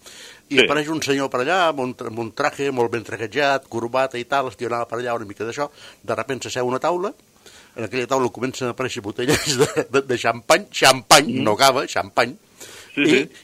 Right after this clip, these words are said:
Speaker 1: i de repente apareix <laughs> la Policia Nacional.
Speaker 2: Ah,
Speaker 1: I,
Speaker 2: bueno.
Speaker 1: hòstia, què ha passat? Començant a mirar, el tio havia desaparegut.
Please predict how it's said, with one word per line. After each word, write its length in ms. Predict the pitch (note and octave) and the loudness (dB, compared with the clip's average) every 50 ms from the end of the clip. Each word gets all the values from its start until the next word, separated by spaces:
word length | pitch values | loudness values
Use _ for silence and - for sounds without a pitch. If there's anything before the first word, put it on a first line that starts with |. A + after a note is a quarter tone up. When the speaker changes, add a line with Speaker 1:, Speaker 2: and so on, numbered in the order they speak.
| - C#3+ | -2 2
Speaker 1:
i 20 | |
de 100 | C#3+ D#3 D3 | 4 4 4
repente 320 | D#3 D3 - C#3+ D#3 F3+ E3 | 4 4 2 2 -2 0 0
apareix 380 | - B2+ B2 C3 A#2+ - - - | 0 0 0 2 0 0 0 0
<laughs> 180 | D3+ C3+ - | -2 0 0
la 80 | C3 A#2+ | -2 -4
Policia 480 | - A#2+ A#2 A2 - - A#2 A2+ G#2+ G#2+ G2+ G2 F#2+ F#2 F#2+ F#2 F2+ | -2 -2 -4 -4 -4 -4 -4 -2 -2 -2 -2 -2 -2 -4 -6 -6 -8
Nacional. 520 | F2 G2 F#2 - A2 F2 E2 F#2 G#2+ C3 - _ _ - - - - - - - - - - - | -8 -10 -10 -10 -10 -10 -10 -10 -10 -12 -16 _ _ -20 -20 -18 -16 -14 -14 -14 -16 -18 -8 2
Speaker 2:
Ah, 80 | - A#2 | 2 4
Speaker 1:
I, 40 | G2+ | 4
Speaker 2:
bueno. 160 | F2+ D2 - | 4 0 0
Speaker 1:
hòstia, 240 | - - - A2+ - - - _ | -4 -4 -6 -8 -8 -8 -14 _
què 80 | - G#2+ | -10 -10
ha 80 | - - | -10 -10
passat? 240 | - - G2 - _ - - - - - - _ _ _ _ - - | -10 -12 -12 -14 _ -18 -20 -20 -20 -20 -20 _ _ _ _ -20 -18
Començant 280 | - G#2+ G#2+ A2+ C3+ C#3 | -14 -14 -10 -6 -4 -4
a 40 | D#3 | -2
mirar, 240 | E3+ F3+ G#3+ A#3 - - - - - - | 0 0 -2 -2 -2 -8 -20 -20 -10 -8
el 160 | B2 A2 - | -8 -8 -6
tio 160 | - D3 D3 | -2 -2 0
havia 220 | C3+ A#2+ A#2+ A#2 | 0 0 -2 -2
desaparegut. 560 | G#2 A2+ A2 - G#2+ G2 - - - G#2+ _ | -2 -4 -6 -6 -6 -8 -8 -10 -14 -16 _